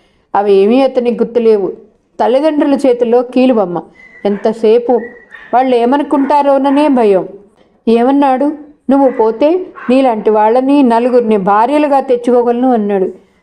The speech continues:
అన్న వెంటనే తను అతని చెంప చెళ్ళుమనిపించింది. చెంప పట్టుకొని నిశ్చేష్టులా నిలబడ్డాడతను.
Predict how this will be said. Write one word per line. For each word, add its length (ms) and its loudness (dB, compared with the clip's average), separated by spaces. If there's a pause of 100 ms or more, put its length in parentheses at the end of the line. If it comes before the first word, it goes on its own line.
అన్న 220 0
వెంటనే 640 -2 (500)
తను 180 0
అతని 360 -2 (100)
చెంప 200 -2
చెళ్ళుమనిపించింది. 1080 -4 (460)
చెంప 220 -4
పట్టుకొని 640 -2 (260)
నిశ్చేష్టులా 800 -2
నిలబడ్డాడతను. 880 -2